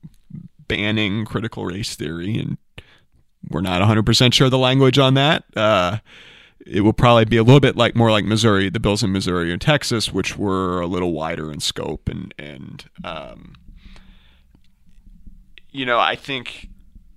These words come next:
to your point, the State Board of Education put out a statement,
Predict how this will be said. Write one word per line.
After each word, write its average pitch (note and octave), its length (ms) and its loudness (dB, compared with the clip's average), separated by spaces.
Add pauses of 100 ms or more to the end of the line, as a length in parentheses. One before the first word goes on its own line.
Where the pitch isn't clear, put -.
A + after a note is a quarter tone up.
(180)
to C3 140 -14
your G#2+ 120 -8
point, B2+ 840 -8 (1500)
the B2 100 -18
State G3 340 -8
Board C#3 200 4
of A#2 80 0
Education F#2+ 720 -4
put - 220 -6
out D2 240 -4
a C2+ 100 -8
statement, - 800 -12